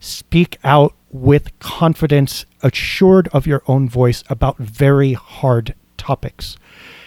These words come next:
Neil Olshey, how many times have you and I talked about him, including devoting an entire podcast to the, you know, um, workplace ethics, uh, the Chauncey Billups situation,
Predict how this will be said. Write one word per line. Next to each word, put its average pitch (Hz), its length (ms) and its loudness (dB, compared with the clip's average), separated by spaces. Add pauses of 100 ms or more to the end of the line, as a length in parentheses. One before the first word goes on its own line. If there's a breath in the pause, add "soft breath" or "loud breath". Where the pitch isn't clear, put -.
(300 loud breath)
Neil 147 280 2
Olshey, 131 460 0
how 120 180 -4
many 131 160 0
times 131 340 -2
have 120 140 -6
you 127 140 0
and 123 120 0
I 120 140 0
talked - 320 -8
about 113 280 -8
him, 98 280 -8 (680 soft breath)
including 143 640 2
devoting 131 600 2
an 131 120 -6
entire 123 400 -2
podcast - 840 -6
to 110 160 -8
the, 113 180 -8
you 131 140 -2
know, 107 220 -6 (600 loud breath)
um, 131 400 2 (640)
workplace 131 760 -2
ethics, - 600 -8 (500 soft breath)
uh, 185 160 -10
the 160 140 -8
Chauncey 143 440 0
Billups 127 340 -2
situation, 104 760 -6